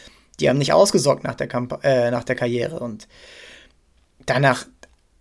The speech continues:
da kann mir keiner erklären, dass das nicht Olymp-, dass da Olympia nicht irgendwie ein, äh, ja, ein Vehikel wäre, um das zu machen und da diese Sportlerinnen und Sportler auch einfach zu fördern. Hockeyspielerin, Volleyballerin, Schwimmer, äh,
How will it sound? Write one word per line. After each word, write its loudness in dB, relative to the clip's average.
da -10
kann -4
mir 0
keiner 4
erklären, 4
dass 0
das 0
nicht -4
Olymp-, -2
dass 0
da 4
Olympia 0
nicht -4
irgendwie -2
ein, -2
äh, 0
ja, -2
ein -2
Vehikel 0
wäre, 4
um 0
das -2
zu -6
machen -2
und -2
da 2
diese -6
Sportlerinnen -2
und -6
Sportler -2
auch -6
einfach -6
zu -10
fördern. 2
Hockeyspielerin, -4
Volleyballerin, -2
Schwimmer, 0
äh, 0